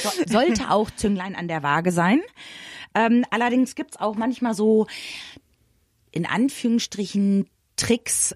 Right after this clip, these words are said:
weil ich kenne auch Menschen, die von sich sagen, ich bin so emotional, ich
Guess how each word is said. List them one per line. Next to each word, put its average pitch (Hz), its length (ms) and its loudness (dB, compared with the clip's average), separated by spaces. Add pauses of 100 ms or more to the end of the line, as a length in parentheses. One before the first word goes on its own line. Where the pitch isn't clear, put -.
(120)
weil 170 920 2
ich - 160 -6
kenne 202 300 0
auch 196 220 0
Menschen, 208 800 2
die 185 460 2 (1160)
von 214 220 4
sich 190 180 0
sagen, 202 320 0
ich 196 200 0
bin 208 200 2
so 220 220 2
emotional, 220 1000 0
ich - 280 -12